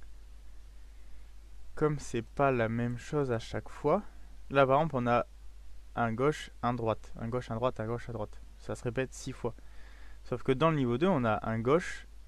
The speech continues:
un gauche, un droite, un gauche, un droite, un gauche, un droite, un gauche. Je pense que j'ai pas le choix, en fait. Ou alors, euh, c'est beaucoup plus compliqué que ce que je sais faire et j'ai pas les compétences pour, euh,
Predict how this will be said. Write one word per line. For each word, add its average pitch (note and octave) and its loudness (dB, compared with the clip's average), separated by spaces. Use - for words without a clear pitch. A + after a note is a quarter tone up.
un A#2 0
gauche, C3+ 4
un A2+ 0
droite, A#2+ 4
un A2+ -2
gauche, C3+ 0
un A2 -4
droite, B2 4
un A2+ -2
gauche, C3 0
un A2 -6
droite, C3 4
un A#2 -2
gauche. A2 -4
Je A#2 0
pense D#3+ 2
que B2+ -2
j'ai A2 0
pas D3+ 6
le A#2+ 4
choix, - -2
en B2+ 2
fait. - -4
Ou A#2+ 4
alors, C#3 10
euh, A2 2
c'est A#2 -2
beaucoup B2 -4
plus C#3 0
compliqué C3+ 0
que A2 0
ce - -8
que A#2 -4
je A2+ -6
sais A#2 -4
faire D#3+ 2
et G2+ 0
j'ai G2+ -4
pas C#3 -2
les A#2 0
compétences A#2+ -4
pour, A2 -2
euh, G2 0